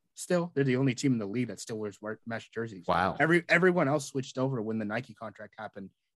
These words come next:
Speaker 1: in twenty twelve.
Speaker 2: Yeah.
Speaker 1: Um, that's why you
Speaker 2: Mm-hmm.
Speaker 1: don't see, like, the weird, you know, sweat boxes and stuff like that on Packers players in the same way you, you see other teams. But looking at San Francisco's schedule,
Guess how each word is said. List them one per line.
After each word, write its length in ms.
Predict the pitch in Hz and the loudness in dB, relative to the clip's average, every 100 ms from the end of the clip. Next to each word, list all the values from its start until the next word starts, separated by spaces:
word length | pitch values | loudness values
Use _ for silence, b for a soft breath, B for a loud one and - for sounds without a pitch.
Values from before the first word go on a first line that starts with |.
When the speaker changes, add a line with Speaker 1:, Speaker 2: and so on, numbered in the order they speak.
| - | 0
Speaker 1:
in 280 | 117 107 95 | 2 2 0
twenty 500 | - 120 113 107 98 | -6 -4 -2 -2 -4
twelve. 480 | - 107 135 - _ _ _ _ | -4 0 0 -2 _ _ _ _
Speaker 2:
Yeah. 300 | 98 92 110 | 0 2 2
Speaker 1:
Um, 220 | 104 92 - _ _ - | 0 -6 -18 _ _ 0
that's 140 | 165 | 4
why 80 | 151 | 6
you 60 | |
Speaker 2:
Mm-hmm. 100 | 151 | 6
Speaker 1:
don't 120 | 139 139 | 4 4
see, 120 | 139 | 2
like, 160 | 131 | 2
the 80 | 127 | 0
weird, 320 | 110 123 120 117 | -2 0 0 -2
you 100 | 123 | -4
know, 140 | 104 - _ | -4 -8 _
sweat 380 | - - 175 143 | -8 2 4 4
boxes 480 | 143 139 139 156 143 | 2 0 0 -6 -4
and 100 | 151 | -6
stuff 300 | - 160 147 | 0 0 0
like 140 | 139 | -2
that 160 | 143 143 | 0 0
on 160 | 131 123 | -2 -2
Packers 320 | 143 143 139 | -2 -2 -4
players 340 | 160 147 139 | 0 0 0
in 60 | 139 | -2
the 80 | 135 | -2
same 220 | 139 131 | -2 -2
way 240 | 135 127 127 | -2 -2 -4
you, 200 | 135 131 - | -4 -4 -4
you 100 | 143 | -6
see 220 | 151 147 | -2 -2
other 160 | 143 | -2
teams. 340 | 139 147 147 - _ _ _ _ | -4 -4 -6 -8 _ _ _ _
But 140 | 175 | 6
looking 220 | 175 196 247 | 8 8 6
at 100 | 180 | 6
San 160 | 185 | 2
Francisco's 460 | 175 - - 156 139 | 0 -8 -6 -4 -2
schedule, 480 | 160 160 131 113 | 0 2 0 -4